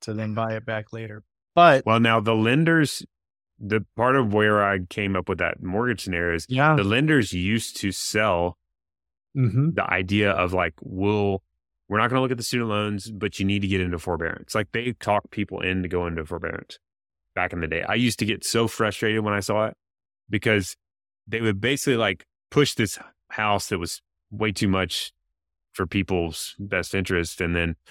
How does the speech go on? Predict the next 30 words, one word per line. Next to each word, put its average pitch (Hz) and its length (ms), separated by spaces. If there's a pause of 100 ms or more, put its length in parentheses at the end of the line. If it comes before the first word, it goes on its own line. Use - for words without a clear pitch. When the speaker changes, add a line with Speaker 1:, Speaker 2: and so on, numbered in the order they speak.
(120)
Speaker 2:
on 95 160
top 147 240
of 104 120
it, 98 160
like, 95 220 (220)
make 98 240
them 101 160
do 98 100
the 92 100
worst 92 280
possible 95 320
thing 92 180
for - 80
their 82 140
student 82 260
loans 80 240
or, 85 80
like, 82 220
talk - 240
them 80 120
into 82 220
doing 92 280
that. - 180 (640)
There 107 120
was 117 100
a 98 80
lot 90 240
of 90 40
that, 87 220
like, 85 260